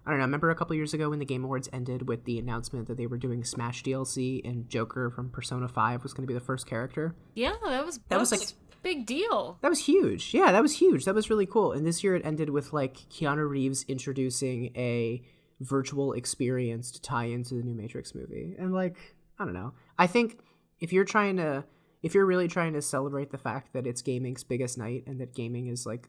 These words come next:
Speaker 1: such a unique medium, it's kinda cool to celebrate weird niche things like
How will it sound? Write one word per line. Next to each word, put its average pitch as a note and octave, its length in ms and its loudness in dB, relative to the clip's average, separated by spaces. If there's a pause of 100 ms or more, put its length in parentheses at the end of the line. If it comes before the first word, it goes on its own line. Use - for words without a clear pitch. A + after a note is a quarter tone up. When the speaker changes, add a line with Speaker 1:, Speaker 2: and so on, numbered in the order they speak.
Speaker 1:
such - 200 -6
a C3 60 -4
unique C3 380 -6
medium, C#3+ 480 -6 (300)
it's F3+ 140 -2
kinda B3+ 180 0
cool E3+ 240 0
to E3 80 -4
celebrate C3 600 0
weird C3 380 0
niche B2 360 -2
things B2 460 -4
like A#2+ 320 -4